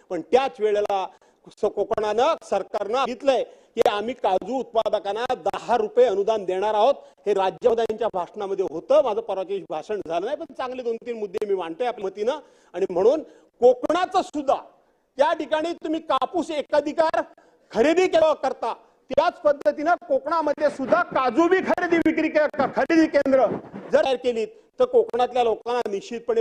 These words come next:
फायदा होईल. आंबा खरेदी केंद्रे जर तयार केलीत तर कोकणातला फायदा होईल. अध्यक्ष, या-, अध्यक्ष महोदय, एमआयडीसी बद्दल काही चांगले मुद्दे माझे माननीय,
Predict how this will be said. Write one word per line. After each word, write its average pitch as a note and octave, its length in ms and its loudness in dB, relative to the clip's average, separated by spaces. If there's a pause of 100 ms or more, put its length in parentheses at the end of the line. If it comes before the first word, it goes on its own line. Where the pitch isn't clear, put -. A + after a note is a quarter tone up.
(140)
फायदा F#3+ 260 0
होईल. A#3+ 280 4 (320)
आंबा G#3+ 380 0
खरेदी A3 260 0
केंद्रे A3 380 -4
जर G#3+ 140 -2 (120)
तयार G#3 200 0
केलीत A3 300 -6 (320)
तर A#3 40 4
कोकणातला A3 520 2
फायदा F#3+ 260 4
होईल. A#3+ 260 4 (300)
अध्यक्ष, F#3 380 2
या-, A#3 380 4
अध्यक्ष G3 340 0
महोदय, G#3 360 6
एमआयडीसी G#3+ 560 2
बद्दल G#3+ 360 4 (540)
काही G#3 200 2
चांगले A3 440 -2
मुद्दे G3+ 640 0 (280)
माझे G3+ 600 -2
माननीय, G3+ 480 2